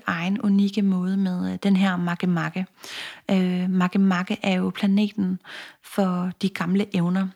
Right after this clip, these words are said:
Det er ligesom den her gamle oldermand,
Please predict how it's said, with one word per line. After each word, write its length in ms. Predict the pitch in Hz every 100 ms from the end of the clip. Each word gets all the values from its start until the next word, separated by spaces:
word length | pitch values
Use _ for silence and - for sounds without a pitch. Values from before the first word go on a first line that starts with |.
| _
Det 160 | - 202 -
er 300 | 180 185 185
ligesom 340 | 196 - 220
den 140 | 208
her 160 | 190 196
gamle 400 | 185 - 175 196 196
oldermand, 520 | 185 185 196 175 185